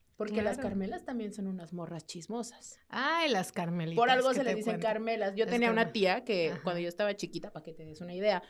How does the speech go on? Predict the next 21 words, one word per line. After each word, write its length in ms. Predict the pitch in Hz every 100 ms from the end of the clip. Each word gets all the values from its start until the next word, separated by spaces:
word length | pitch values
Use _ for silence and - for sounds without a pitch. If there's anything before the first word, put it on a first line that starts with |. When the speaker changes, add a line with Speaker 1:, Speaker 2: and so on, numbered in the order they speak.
| - - - - _ _ _
Speaker 1:
íbamos 340 | 269 311 320 240
en 100 | 196
la 120 | 190
carretera 560 | 190 190 190 247 214 -
y 100 | 190
tú 120 | 196
sabes 260 | 190 190 190
que 100 | 185
en 80 | 175
cada 220 | 175 180
kilómetro, 600 | 185 175 180 165 160 156
desgraciadamente, 840 | 165 156 160 156 170 170 170 156
cuando 280 | 156 151 156
son 140 | 151 156
la 80 | 156
temporada 360 | 165 180 180
de 60 | 190
vacaciones, 800 | 196 240 240 277 202 262 - - _ - - _ _
hay 160 | 202
muchos 420 | 202 190 190 180 156
accidentes. 600 | 143 143 - - -